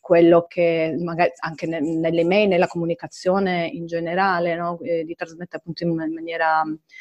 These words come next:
diplomatica, nel migliore dei modi, quindi è stata proprio un'evoluzione naturale.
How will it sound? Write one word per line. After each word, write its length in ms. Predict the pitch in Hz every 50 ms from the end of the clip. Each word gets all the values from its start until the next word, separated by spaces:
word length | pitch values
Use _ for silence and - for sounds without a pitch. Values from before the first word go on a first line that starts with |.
| - - _
diplomatica, 880 | - 147 160 - - 170 165 175 190 208 208 196 - - - - 180
nel 220 | 170 170 170 170 165
migliore 340 | 165 170 165 175 175 175
dei 120 | 170 170 160
modi, 400 | 170 175 190 196 180 170 165 -
quindi 540 | - 175 180 175 165 170 160 160 160 160 156
è 120 | 147 170
stata 300 | 170 - - 185 180 -
proprio 240 | 180 190 190 190 196
un'evoluzione 600 | 185 180 175 175 185 190 185 - - 202 202 196
naturale. 800 | 190 175 165 - - 170 - 151 156 151 151 156 156 160 165 -